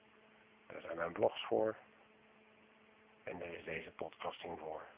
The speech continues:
Die kunnen jullie allemaal in je eigen tijd bestuderen. Die kunnen jullie allemaal nalezen, naar luisteren, naar kijken.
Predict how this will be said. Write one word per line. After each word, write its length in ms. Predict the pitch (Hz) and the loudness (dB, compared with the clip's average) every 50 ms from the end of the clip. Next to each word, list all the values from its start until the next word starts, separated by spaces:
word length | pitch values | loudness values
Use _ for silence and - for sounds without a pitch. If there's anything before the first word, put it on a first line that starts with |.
| - - - - - - - - - - - - - - - - - - - - - - - | -20 -20 -20 -20 -20 -20 -20 -20 -20 -20 -20 -20 -20 -20 -20 -20 -20 -20 -20 -20 -20 -20 -16
Die 160 | - - - - | -14 -14 -12 -4
kunnen 240 | - 101 98 98 95 | 0 0 0 2 0
jullie 300 | 92 92 90 92 92 92 | 0 -2 0 0 2 2
allemaal 400 | 98 104 101 95 92 90 90 90 | 2 4 4 6 6 6 6 6
in 140 | - - 85 | 2 -2 -4
je 80 | 85 | -2
eigen 300 | - - 101 107 107 - | -2 -2 0 2 0 4
tijd 300 | - 101 95 98 - - | 4 4 2 2 0 -6
bestuderen. 760 | - 90 - - - - - - 107 113 120 120 110 117 113 - - - - - - - - - - - - - - - - - - - - - - - - | -10 -10 -10 -10 -14 -14 -6 -4 -2 0 0 0 0 0 -2 -4 -6 -14 -20 -20 -20 -20 -20 -20 -20 -20 -20 -20 -20 -20 -20 -20 -20 -20 -20 -20 -20 -20 -20
Die 100 | - - | -12 -8
kunnen 240 | - 90 87 87 | -8 -8 -6 -8
jullie 260 | 87 85 85 87 95 - | -8 -8 -8 -6 -2 0
allemaal 320 | - 113 98 87 80 80 | 2 2 2 0 -2 -4
nalezen, 760 | 87 95 104 110 110 107 110 110 110 110 104 101 107 110 - - - - - - - - - - - - | -2 2 4 6 8 8 8 8 6 6 4 2 0 -2 -2 -4 -10 -20 -20 -20 -20 -20 -20 -20 -20 -16
naar 260 | - - - - 78 90 | -8 -4 -2 -2 0 0
luisteren, 640 | 98 104 117 - - - - 101 104 104 104 98 - - - - - - - - - - - - - - | 0 0 0 -2 -2 -2 -2 0 2 0 0 -2 -4 -12 -20 -20 -20 -20 -20 -20 -20 -20 -20 -20 -20 -14
naar 200 | - - - - - | -8 -6 -6 -6 2
kijken. 500 | - - 120 127 - - - 131 117 | 4 4 4 4 4 2 0 0 0